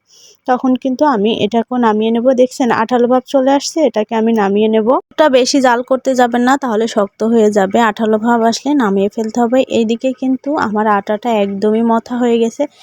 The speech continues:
আটাটা কিন্তু একদম সফট হতে হবে, না হলে পিঠা ভালো হবে না। তো এখানে আমি একটা বড় সাইজের রুটি বানিয়ে নিয়েছি। ছোট ছোট করে রুটি বানালেও হয়। একবার আমি একটা বড় সাইজের রুটি বানিয়ে যে কোনো একটা বয়মের ক্যাপ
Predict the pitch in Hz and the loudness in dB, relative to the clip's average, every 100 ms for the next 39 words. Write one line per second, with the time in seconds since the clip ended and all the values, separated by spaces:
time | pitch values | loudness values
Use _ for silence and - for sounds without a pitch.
0 | - _ - 233 254 254 285 285 277 262 | -20 _ -4 -4 -2 -2 0 0 2 0
1 | 226 269 285 - 220 220 - 202 208 196 | 0 -2 -4 -2 -4 -4 -4 -4 -2 0
2 | 208 220 247 254 240 233 254 226 202 208 | 0 0 0 0 -2 -2 -2 0 0 2
3 | 226 208 196 208 285 294 262 254 262 254 | 0 0 -2 -2 -4 0 0 0 0 0
4 | 262 277 226 214 220 - 254 240 254 247 | 0 -2 2 2 0 0 0 2 0 -2
5 | 269 269 269 269 269 277 349 - - - | 0 0 2 0 0 0 -2 -4 -18 -20
6 | _ - 320 320 311 320 320 320 302 269 | _ -2 0 2 2 2 2 2 2 2
7 | 294 285 285 285 294 254 262 - 240 226 | 2 2 2 2 2 2 2 0 -2 0
8 | 254 254 262 247 233 214 214 - 240 240 | 0 2 0 -2 0 2 2 0 0 2
9 | 240 226 240 240 240 247 320 440 _ 247 | 2 0 0 0 0 2 0 -2 _ -8
10 | 233 226 247 247 247 254 226 208 208 226 | -2 0 0 -2 -2 -4 0 2 2 0
11 | - 208 | 0 -2